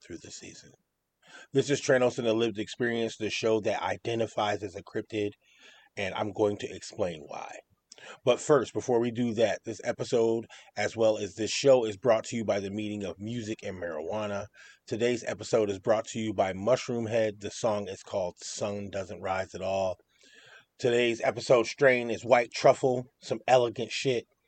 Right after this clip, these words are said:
White truffle is an indica dominant hybrid marijuana strain that is a type of gorilla butter.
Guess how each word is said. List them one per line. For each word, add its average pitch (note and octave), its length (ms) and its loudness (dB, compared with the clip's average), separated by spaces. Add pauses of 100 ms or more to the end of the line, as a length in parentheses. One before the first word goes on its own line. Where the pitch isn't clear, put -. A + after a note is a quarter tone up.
(480)
White B2 220 6
truffle B2+ 280 4
is A2 120 0
an G#2+ 180 0
indica B2+ 340 -2
dominant A#2 460 2
hybrid A2+ 420 -2
marijuana A2+ 480 2
strain A#2 360 -2
that F#2 120 -6
is F2 120 -10
a E2+ 80 -10
type A2 340 -4
of F2+ 180 -14
gorilla G#2+ 460 0
butter. F#2 420 -2